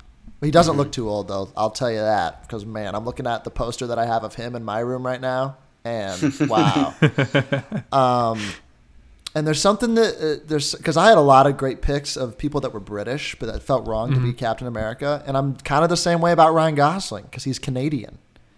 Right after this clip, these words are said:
Speaker 1: Um, so I think, yeah, I think I'm going with Groff sauce here,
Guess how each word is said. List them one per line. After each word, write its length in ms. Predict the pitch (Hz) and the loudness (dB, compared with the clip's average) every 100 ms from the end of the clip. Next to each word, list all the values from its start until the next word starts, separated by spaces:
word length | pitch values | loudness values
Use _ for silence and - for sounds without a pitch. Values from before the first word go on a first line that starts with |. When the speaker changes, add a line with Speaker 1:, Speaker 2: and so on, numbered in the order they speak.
| _ _ _ | _ _ _
Speaker 1:
Um, 600 | 123 120 113 107 101 98 - - - _ _ | 2 4 2 -2 -6 -12 -16 -20 -20 _ _
so 140 | - 139 | -4 -4
I 40 | |
think, 280 | 139 220 415 - _ _ _ - | 0 0 -2 -10 _ _ _ -10
yeah, 340 | 127 139 240 | -2 0 2
I 60 | 330 | 0
think 200 | 143 156 | -2 -4
I'm 60 | 302 | 2
going 240 | 349 370 | 2 4
with 120 | 269 | 2
Groff 380 | 139 127 147 359 | 0 2 4 2
sauce 460 | - 131 107 101 - | 0 0 0 0 -4
here, 320 | 117 92 95 | -6 -8 -10